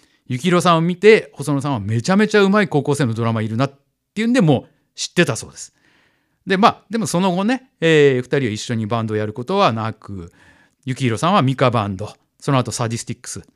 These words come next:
まあ、サディスティックスやりながら、Aちゃん、矢沢永吉さんのね、バンドでドラムしたり、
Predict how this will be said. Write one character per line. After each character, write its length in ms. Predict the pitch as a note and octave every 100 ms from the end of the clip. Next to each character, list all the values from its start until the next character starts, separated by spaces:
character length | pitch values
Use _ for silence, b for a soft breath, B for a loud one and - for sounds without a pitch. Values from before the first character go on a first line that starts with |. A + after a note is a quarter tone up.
| _ _ _ _ _ _ _
ま 80 | D3+
あ、 20 |
サ 160 | C3+ C#3
デ 80 | D3
ィ 20 |
ス 60 | -
テ 100 | E3+
ィ 20 |
ッ 40 |
ク 60 | -
ス 100 | A#2+
や 100 | A#2+
り 60 |
な 120 | C3 A#2
が 80 |
ら、 180 | A2 G2 b b b
A 140 | D3
ち 100 | D3+
ゃ 60 | C3
ん、 180 | B2 -
矢 140 | B2+
沢 140 | D3+ D#3+
永 100 | D#3
吉 120 | -
さ 140 | D#3
ん 240 | C#3+ C3+ C3+
の 140 | C3
ね、 140 | G3 G#3+
バ 180 | A#2+
ン 80 | A2+
ド 100 | G#2+
で 80 | G#2+
ド 120 | G#2+
ラ 80 | G#2+
ム 80 | G#2
し 80 | -
た 80 |
り、 100 | G#2